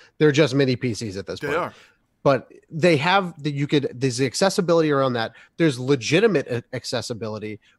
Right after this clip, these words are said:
Speaker 1: with what they work through for the, um, what's the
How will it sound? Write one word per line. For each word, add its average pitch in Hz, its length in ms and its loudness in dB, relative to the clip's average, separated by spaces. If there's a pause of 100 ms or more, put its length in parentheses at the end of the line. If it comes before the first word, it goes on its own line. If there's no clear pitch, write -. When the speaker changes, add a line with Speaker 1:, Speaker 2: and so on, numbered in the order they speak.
Speaker 1:
with 135 180 0
what 135 160 0
they 143 120 0
work 123 340 -2
through 139 320 0
for 123 200 -2
the, 120 220 -4
um, 101 480 -8 (1200)
what's - 220 -4
the 123 640 -4